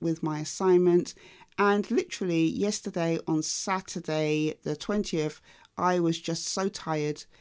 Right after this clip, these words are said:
Um, I haven't really done much. This morning, um, on Sunday, I've gone out for my bike ride really early.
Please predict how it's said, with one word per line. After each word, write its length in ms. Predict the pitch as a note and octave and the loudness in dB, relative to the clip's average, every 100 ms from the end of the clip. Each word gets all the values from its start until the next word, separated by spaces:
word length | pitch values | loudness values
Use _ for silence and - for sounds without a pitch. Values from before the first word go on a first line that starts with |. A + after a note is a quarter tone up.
| - _ _ - | -20 _ _ -2
Um, 580 | E3 D#3 D3 D3+ D3+ - | 0 2 2 0 -2 -4
I 100 | E3 | -4
haven't 340 | F3+ G3+ G3 | -4 -2 -2
really 180 | - D#3+ | -2 -4
done 280 | D#3 E3 D#3+ | -4 -2 0
much. 380 | D#3 D#3 - - | 0 -4 -8 -8
This 200 | F#3+ - | -6 0
morning, 460 | F3+ F3+ E3+ E3+ - | 4 4 4 0 -4
um, 380 | D#3+ D#3+ D3+ D#3 | -4 -2 -2 -4
on 120 | - D#3+ | -4 -6
Sunday, 460 | - A#3 A3+ A3 | -2 -2 0 0
I've 180 | - E3+ | -2 -6
gone 160 | - E3 | -4 -4
out 100 | D#3 | -4
for 140 | - | -6
my 140 | D#3 D3 | -8 -4
bike 340 | E3+ E3 - | -4 -4 -4
ride 240 | D#3+ D#3 | -6 -4
really 220 | D#3+ D#3 - | -2 -2 -2
early. 440 | E3 D#3+ E3 D#3+ | -4 -2 0 -2